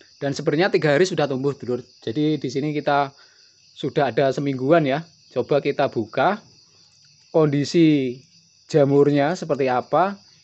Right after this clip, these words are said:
Ini yang bahan dari lidah buaya, kulit lidah buaya beserta S T M kala itu dan kapur sirih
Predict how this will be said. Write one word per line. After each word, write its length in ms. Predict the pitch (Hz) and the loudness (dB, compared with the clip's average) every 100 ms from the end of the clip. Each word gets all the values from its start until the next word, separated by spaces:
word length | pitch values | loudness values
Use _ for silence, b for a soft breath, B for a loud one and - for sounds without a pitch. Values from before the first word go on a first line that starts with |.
| _ | _
Ini 240 | 131 196 190 | -6 -2 -2
yang 160 | 165 | -2
bahan 560 | 131 135 170 190 196 185 _ _ B B B B | -2 2 2 2 -2 -6 _ _ B B B B
dari 720 | - 135 143 170 185 190 185 - _ - | 2 6 6 6 6 4 2 -10 _ -4
lidah 560 | 151 151 - 156 135 131 | 0 0 0 2 2 -2
buaya, 400 | 131 131 160 147 120 | 0 4 6 4 2
kulit 160 | 139 131 | -2 -2
lidah 240 | 120 123 | -2 -4
buaya 640 | 117 110 101 107 151 226 226 b b b b b b _ | -2 -4 -2 0 0 0 -6 b b b b b b _
beserta 720 | - 123 - 127 - 131 127 127 | -6 -4 -4 -6 -2 0 0 -2
S 160 | 131 - | -6 -6
T 80 | 135 | -2
M 320 | 160 147 135 | 0 0 0
kala 160 | 127 117 | 0 0
itu 400 | 110 143 185 208 _ | 0 0 0 -2 _
dan 320 | 135 131 131 131 | -4 -2 -4 -4
kapur 320 | 135 131 151 | -6 -4 -4
sirih 480 | 127 160 190 165 117 | -2 2 4 2 0